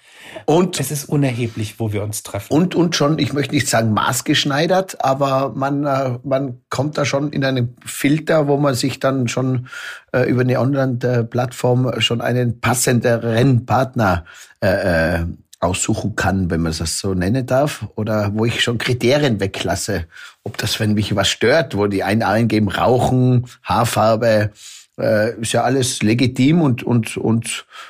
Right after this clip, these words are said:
Speaker 1: fördert das Ganze, oder?
Speaker 2: Das tut es sicherlich auch. Also es ist ja so, dass seit,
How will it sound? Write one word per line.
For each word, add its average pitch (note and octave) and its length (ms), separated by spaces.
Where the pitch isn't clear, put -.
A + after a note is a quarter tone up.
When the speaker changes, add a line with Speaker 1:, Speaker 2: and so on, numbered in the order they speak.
Speaker 1:
fördert D3 520
das G#2+ 160
Ganze, F#2 460
oder? C#3+ 400
Speaker 2:
Das C#3+ 300
tut F3 240
es F3+ 160
sicherlich D#3 540
auch. E3 300
Also C3+ 360
es - 260
ist F3 240
ja C#3 180
so, A#2+ 300
dass C#3 400
seit, B2 460